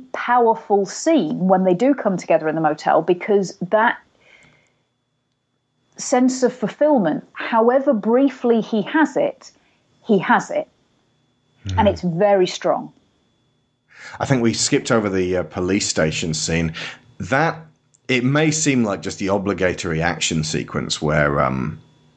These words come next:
Speaker 2: uh, you know, just like, yeah, lots of guns going off, lots of people getting shot.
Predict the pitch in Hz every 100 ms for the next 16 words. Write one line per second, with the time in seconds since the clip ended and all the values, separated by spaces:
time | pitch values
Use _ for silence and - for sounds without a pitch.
0 | _ _ _ _ _ _ - - 85 92
1 | 82 78 76 - - - 76 76 80 78
2 | 82 80 76 73 78 73 73 78 76 -
3 | - 80 78 76 58 - 85 - -